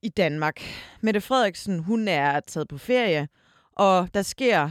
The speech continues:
for nu at sige det på godt dansk, ikke en fløjtende fis i det politiske Danmark. Så i denne her uge,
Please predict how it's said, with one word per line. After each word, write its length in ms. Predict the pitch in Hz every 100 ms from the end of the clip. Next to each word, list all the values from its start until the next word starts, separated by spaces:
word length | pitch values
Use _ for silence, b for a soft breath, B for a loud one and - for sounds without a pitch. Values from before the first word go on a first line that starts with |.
| 156
for 160 | -
nu 200 | 180 151
at 100 | 143
sige 180 | - 196
det 120 | 175
på 220 | - 147 139
godt 260 | 180 -
dansk, 320 | 185 143 - - _ _ _
ikke 240 | - 214 - -
en 240 | 202 196 - _ -
fløjtende 600 | - 190 180 - 160 131 _
fis 500 | _ - 156 - - -
i 60 | 170
det 260 | 160 147 - _
politiske 400 | - 165 151 -
Danmark. 380 | - 127 131 131 _ _ B B B B B B B B
Så 440 | - - 247 233 233
i 100 | 233
denne 360 | - 285 339 311
her 340 | 302 269 -
uge, 340 | 233 247 294